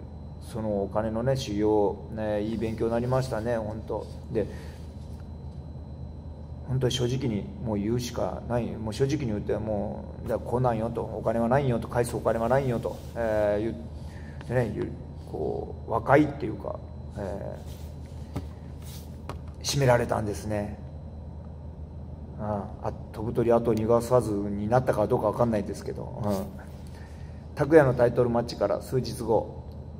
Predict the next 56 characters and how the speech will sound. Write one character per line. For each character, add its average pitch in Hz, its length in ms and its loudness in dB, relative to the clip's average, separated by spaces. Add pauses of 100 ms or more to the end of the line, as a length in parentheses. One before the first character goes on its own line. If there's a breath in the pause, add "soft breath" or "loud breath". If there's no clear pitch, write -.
(540)
生 123 60 -2
ま 135 140 6
れ 131 80 4
育 139 100 -2 (120)
っ 131 100 6
た 117 80 2
町 110 320 0
へ、 82 180 2 (560)
拓 131 200 4
也 110 100 10
が 98 120 4
日 113 80 -2
本 131 180 2
チ 131 80 4
ャ 127 80 8
ン 127 80 0
ピ 110 80 0
オ 110 40 2
ン 107 40 0
に 104 60 -2
な 113 100 0
っ 113 60 -2
た 113 80 0
報 107 160 0
告 110 220 -4
に 104 120 -4
帰 110 80 4
っ 104 60 4
て - 100 -6
き - 80 -10
た。 - 160 -2 (960)
市 - 120 -10
長 151 160 6
や、 113 220 8 (160)
市 - 180 -6
長 143 260 10
や 120 220 8
お 123 100 -2
世 143 120 4
話 131 120 8
に 117 80 0
な 117 140 2
っ - 20 -2
た 110 140 -4
方 110 200 -2
々 107 240 0
に 104 160 -8 (200)
男 131 300 2
も 107 120 2
一 104 100 -4
緒 113 120 -4
に 107 120 -4
同 110 160 4
行 110 180 -2
し - 100 -8
た。 - 140 -2